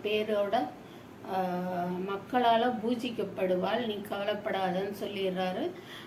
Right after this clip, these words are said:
மற்ற மகன்களையும் உயிர்ப்பிச்சு எழ வைத்துடுறார், வச்சிடுறாரு. இப்ப இது வந்து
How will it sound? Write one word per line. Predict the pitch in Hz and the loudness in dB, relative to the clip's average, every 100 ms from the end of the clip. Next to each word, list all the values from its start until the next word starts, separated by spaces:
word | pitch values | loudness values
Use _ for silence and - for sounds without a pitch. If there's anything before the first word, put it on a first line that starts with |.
| - | -4
மற்ற | 269 254 262 247 | 0 0 0 0
மகன்களையும் | 247 233 277 269 247 240 294 254 | 2 2 2 2 2 4 4 4
உயிர்ப்பிச்சு | 240 254 - 233 - | 2 -2 -2 -8 -4
எழ | 269 233 214 226 | 0 4 6 6
வைத்துடுறார், | 214 208 196 202 190 185 180 - - | 4 0 -4 -2 0 0 -2 -4 0
வச்சிடுறாரு. | 214 - 208 185 180 180 - - - - - - - - - - | 0 0 -2 -2 -2 -4 -8 -14 -16 -18 -18 -18 -16 -16 -16 -8
இப்ப | 262 - 277 | -6 2 2
இது | 269 262 | 4 2
வந்து | 269 247 240 294 247 | 2 2 4 4 4